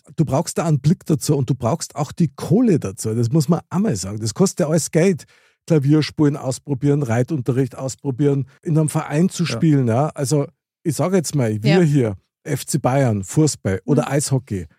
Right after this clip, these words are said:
Speaker 1: du brauchst die Ausrüstung, du musst die
Speaker 3: Ja.
Speaker 1: Reisen mitbezahlen.
Speaker 2: Ja.
Speaker 1: Das kostet alles Geld.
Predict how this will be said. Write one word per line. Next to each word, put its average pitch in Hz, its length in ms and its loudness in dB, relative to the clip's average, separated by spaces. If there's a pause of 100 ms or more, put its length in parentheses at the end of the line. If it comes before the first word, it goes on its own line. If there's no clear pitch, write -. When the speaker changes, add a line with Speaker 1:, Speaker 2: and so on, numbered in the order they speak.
(280)
Speaker 1:
du 196 80 -4
brauchst - 340 -4
die - 80 -6
Ausrüstung, 180 560 -2
du 151 100 -2
musst 180 460 0
die 160 60 4
Speaker 3:
Ja. 151 80 4
Speaker 1:
Reisen 196 360 2
mitbezahlen. 107 640 0 (100)
Speaker 2:
Ja. 110 120 -4
Speaker 1:
Das - 160 -6
kostet - 300 -2
alles 202 280 0
Geld. 202 420 -2